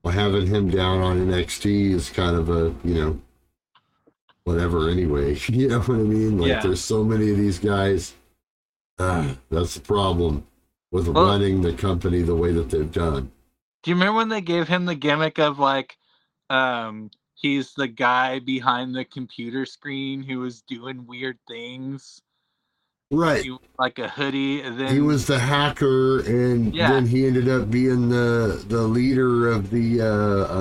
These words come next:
Speaker 1: um,
Speaker 2: Retribution.
Speaker 1: Retribution, yeah.
Speaker 2: Yeah. Yeah, so that whole gimmick was just not good.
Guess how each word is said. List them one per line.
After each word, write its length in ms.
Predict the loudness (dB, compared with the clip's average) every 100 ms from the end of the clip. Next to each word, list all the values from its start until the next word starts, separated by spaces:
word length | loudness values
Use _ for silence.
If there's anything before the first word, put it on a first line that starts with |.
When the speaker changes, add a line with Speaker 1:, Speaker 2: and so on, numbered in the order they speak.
| 0
Speaker 1:
um, 40 | 2
Speaker 2:
Retribution. 840 | 0 -2 -4 -2 -2 -4 -10 -10 -4
Speaker 1:
Retribution, 800 | -4 -2 0 0 0 0 -2 0
yeah. 300 | 0 0 -4 -8
Speaker 2:
Yeah. 280 | -6 -4 -6 _ _ _ _ _ _ _ _ -8
Yeah, 220 | -2 -2
so 220 | -2 -2 2
that 220 | 2 2
whole 260 | -2 -4 -6
gimmick 420 | -6 -6 -6 -8
was 280 | -16 -14 -8
just 360 | -8 -8 -12 _ _ -20 -20
not 500 | -10 -2 0 0 -6
good. 380 | -10 -8 -8 -12